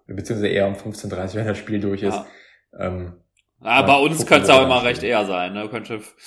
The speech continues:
Speaker 2: könnte auch dreizehn fünfundvierzig sein oder vierzehn Uhr.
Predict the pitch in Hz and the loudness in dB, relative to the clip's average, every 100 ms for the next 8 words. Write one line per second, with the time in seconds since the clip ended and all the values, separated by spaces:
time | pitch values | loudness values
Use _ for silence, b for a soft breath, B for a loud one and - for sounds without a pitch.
0 | B - 131 135 117 123 113 117 123 107 | B 0 2 4 2 2 2 0 -4 -8
1 | 113 104 107 - 101 87 82 92 92 92 | -12 -8 -10 -10 -12 -10 -8 -8 -8 -8
2 | 95 95 104 - _ - 104 104 92 98 | -8 -12 -14 -20 _ -14 -12 -12 -10 -10
3 | 92 90 | -10 -14